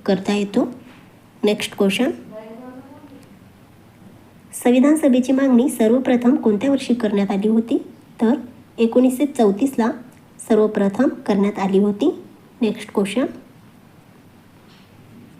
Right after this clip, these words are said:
समवर्ती सूची ही संकल्पना कोणत्या देशाच्या राज्यघटनेवरून घेण्यात आली आहे?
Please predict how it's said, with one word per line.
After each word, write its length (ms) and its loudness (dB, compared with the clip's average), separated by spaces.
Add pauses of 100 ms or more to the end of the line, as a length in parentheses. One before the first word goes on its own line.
(1800)
समवर्ती 560 4
सूची 400 0
ही 160 -4
संकल्पना 560 0
कोणत्या 320 0
देशाच्या 460 0
राज्यघटनेवरून 760 2
घेण्यात 440 0
आली 220 2
आहे? 260 0